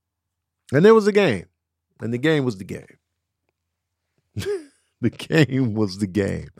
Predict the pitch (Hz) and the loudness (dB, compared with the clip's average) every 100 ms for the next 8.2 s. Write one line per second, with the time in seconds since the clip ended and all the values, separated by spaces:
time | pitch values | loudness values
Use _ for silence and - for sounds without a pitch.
0 | - - - - - 139 220 233 226 208 | -20 -20 -20 -20 -2 4 6 8 10 10
1 | - 240 170 165 127 - - - - - | 8 6 6 2 0 -2 -12 -16 -16 -20
2 | _ _ _ _ _ _ _ _ _ _ | _ _ _ _ _ _ _ _ _ _
3 | _ _ _ _ _ _ - 143 110 208 | _ _ _ _ _ _ 2 4 4 4
4 | 156 120 131 87 - 120 92 95 98 82 | 4 4 0 0 0 0 0 0 -2 -6
5 | - _ _ _ _ _ - 139 185 170 | -14 _ _ _ _ _ -2 4 6 4
6 | 113 139 160 123 117 117 175 226 165 143 | 2 0 0 -4 -6 0 4 4 2 0
7 | 151 151 160 165 131 151 135 107 - 180 | 2 4 6 4 4 2 0 -6 -4 -2
8 | 143 | -2